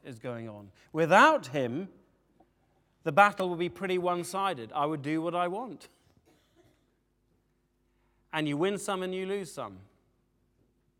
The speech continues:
Progress,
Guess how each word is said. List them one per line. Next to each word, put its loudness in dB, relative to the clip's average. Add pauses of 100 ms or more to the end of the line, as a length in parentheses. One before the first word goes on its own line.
(2000)
Progress, -8